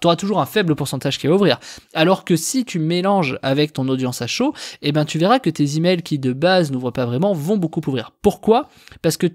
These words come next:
il y a une chose dont tu n'as pas la maîtrise, c'est où est-ce qu'arri-, que arrive l'email. Et si ça se trouve, si tu envoies qu'à des gens qui n'ouvrent pas tes emails, eh ben, euh, Gmail, Orange, Wanadoo va considérer, alors je te, je te la donne très simple, hein, c'est pas vraiment comme ça, mais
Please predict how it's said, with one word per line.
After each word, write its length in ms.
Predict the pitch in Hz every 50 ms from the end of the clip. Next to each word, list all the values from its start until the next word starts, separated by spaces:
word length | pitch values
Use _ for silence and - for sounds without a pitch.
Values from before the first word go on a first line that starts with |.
| _ -
il 80 | 175 151
y 80 | 156
a 160 | 143 - - -
une 140 | - 233 233
chose 240 | 208 - 220 202 156
dont 80 | 147
tu 120 | 131 - 135
n'as 100 | 123 120
pas 140 | - 185 170
la 80 | 160
maîtrise, 460 | 151 135 131 - - 220 233 202 - -
c'est 160 | - - - -
où 140 | 190 185 190
est-ce 120 | 190 190
qu'arri-, 280 | - - 147 139 160 - _ -
que 100 | - 147
arrive 320 | 135 131 139 175 185 156 139
l'email. 400 | 139 139 127 113 90 - - - - - - - - - - -
Et 60 | 156
si 160 | 151 - 330
ça 140 | - - 180
se 80 | - -
trouve, 200 | - 262 311 320
si 160 | - - 156
tu 120 | - -
envoies 200 | 170 165 175 175
qu'à 160 | 175 - 233
des 140 | 208 190 180
gens 260 | 160 170 185 190 190 - - - - _ -
qui 120 | - 165
n'ouvrent 200 | 151 147 135 127
pas 160 | - - 214 214
tes 220 | - 160 139 131
emails, 340 | 123 143 190 269 320 196 - - _ -
eh 100 | 151 151
ben, 300 | 151 165 190 226 233 - -
euh, 260 | 151 143 135 131 131
Gmail, 500 | 127 123 151 147 127 117 127 156 190 190
Orange, 360 | 165 139 131 123 120 151 170 165
Wanadoo 300 | 139 127 117 123 190 214
va 100 | 269 277
considérer, 640 | - 285 254 - 240 185 147 131 123 135 180 277 - - - - - -
alors 200 | - 127 - -
je 80 | - -
te, 100 | - 175
je 120 | - - -
te 60 | 165
la 60 | 147
donne 200 | 151 151 147 139 -
très 220 | - - - 214
simple, 380 | - - - 269 233 - 196 185
hein, 80 | 175
c'est 140 | 160 - 135
pas 120 | 139 131
vraiment 200 | 131 135 135 131
comme 160 | - - 156 160
ça, 180 | - 262 240
mais 100 | 165 123